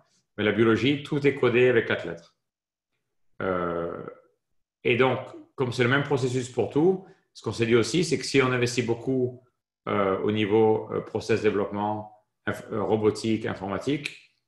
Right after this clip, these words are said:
on devrait pouvoir aller très vite. Donc, une accélération importante des temps de recherche dans les laboratoires sur les animaux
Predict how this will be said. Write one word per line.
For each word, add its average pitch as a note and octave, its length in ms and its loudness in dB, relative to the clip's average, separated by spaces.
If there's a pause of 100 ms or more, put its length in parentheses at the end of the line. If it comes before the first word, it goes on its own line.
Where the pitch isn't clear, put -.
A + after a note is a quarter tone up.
(120)
on A2 80 -2
devrait A2+ 160 4
pouvoir A2+ 180 2
aller B2 120 4
très B2 220 2
vite. - 340 -2 (840)
Donc, - 120 -12
une G#2 80 -2
accélération A2 500 0
importante A2 440 -2
des G2+ 100 0
temps G2+ 160 -4
de F#2+ 180 2 (120)
recherche G#2 540 -2
dans G2+ 100 -2
les G2 60 -2
laboratoires F#2+ 760 -2 (300)
sur - 160 -8
les F#2 100 0
animaux G#2+ 600 -2